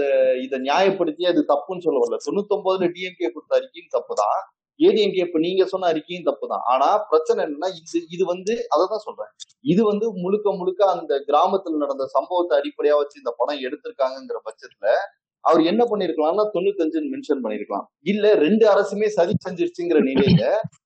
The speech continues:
அவர் வந்து வருஷத்தை மென்ஷன் பண்ணாம அவர் என்ன பண்ணிருக்கலாம்னா, அதான், ஏன்-, ஏன்னா மாரி செல்வராஜுக்கு இதை டாக்டிக்கலா ஹேண்டில்,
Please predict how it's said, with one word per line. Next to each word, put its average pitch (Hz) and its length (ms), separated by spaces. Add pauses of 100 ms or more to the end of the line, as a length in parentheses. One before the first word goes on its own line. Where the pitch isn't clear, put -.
(140)
அவர் - 220
வந்து 202 220 (400)
வருஷத்தை 202 460
மென்ஷன் 175 380
பண்ணாம 123 360 (680)
அவர் 208 200
என்ன 196 180
பண்ணிருக்கலாம்னா, 226 680 (360)
அதான், 202 280 (240)
ஏன்-, 151 200
ஏன்னா 170 240 (320)
மாரி 185 300
செல்வராஜுக்கு 156 680
இதை - 100
டாக்டிக்கலா - 580
ஹேண்டில், 349 340